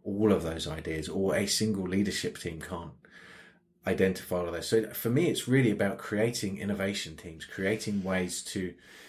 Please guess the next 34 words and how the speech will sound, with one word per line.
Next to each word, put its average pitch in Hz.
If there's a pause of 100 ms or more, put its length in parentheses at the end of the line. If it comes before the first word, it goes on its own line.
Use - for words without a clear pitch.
(140)
to 113
listen, 104 (440)
to, 95 (180)
to -
ideate, 92 (440)
um, 110
and 127
let 156
people 147
start 131
to 117
feel 127
that 113
they 135
also 147
have 127
a 120
little 135
bit 117
of 107
control 113
in 101
setting 98
the 90
future, - (440)
even 175
if 160
their 139
ideas 127
don't 113
make 120
it -
through 117
the, 101